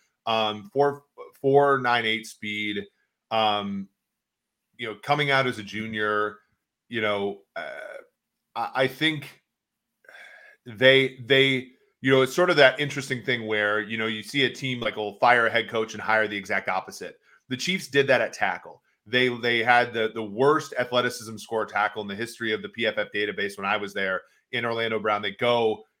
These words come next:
and, and they get, uh, Juwan Taylor there, uh, to replace him. I think that they, they go ahead and get Anton Harrison here. Give,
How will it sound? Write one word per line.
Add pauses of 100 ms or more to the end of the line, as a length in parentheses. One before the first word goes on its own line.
(100)
and,
and
they
get,
uh,
Juwan
Taylor
there, (260)
uh,
to
replace
him. (140)
I
think
that
they, (300)
they
go
ahead
and
get
Anton
Harrison
here.
Give,